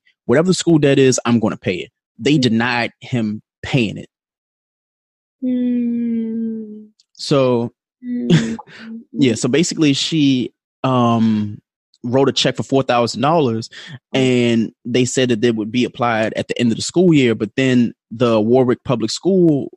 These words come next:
Speaker 1: you know, company or whatever, they said that they would not accept her donation. So they basically said they
Speaker 2: What was
Speaker 1: couldn't
Speaker 2: the,
Speaker 1: take my ch-
Speaker 2: their reason?
Speaker 1: Yeah. Well, their, um,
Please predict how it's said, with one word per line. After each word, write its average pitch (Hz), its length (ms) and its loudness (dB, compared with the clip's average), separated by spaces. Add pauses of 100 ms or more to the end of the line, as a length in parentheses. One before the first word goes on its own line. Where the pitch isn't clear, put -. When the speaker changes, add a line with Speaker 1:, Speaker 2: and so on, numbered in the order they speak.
(120)
Speaker 1:
you 127 100 -2
know, 107 140 0
company 117 300 0
or 110 40 0
whatever, 110 280 -2 (320)
they 127 80 0
said 127 220 0
that 117 100 0
they 123 100 4
would 107 160 0
not 120 320 -2
accept - 320 -4
her 123 100 0
donation. 110 580 -2 (440)
So - 140 0
they 120 160 4
basically 127 400 0
said 123 220 0
they 110 40 2
Speaker 2:
What 107 60 0
was - 40 -14
Speaker 1:
couldn't 160 180 0
Speaker 2:
the, - 40 -4
Speaker 1:
take 147 140 0
my 135 120 -2
ch- - 120 -12
Speaker 2:
their 196 400 -8
reason? 214 520 -4 (360)
Speaker 1:
Yeah. - 100 -14 (240)
Well, 131 240 2
their, 139 460 2
um, 117 420 0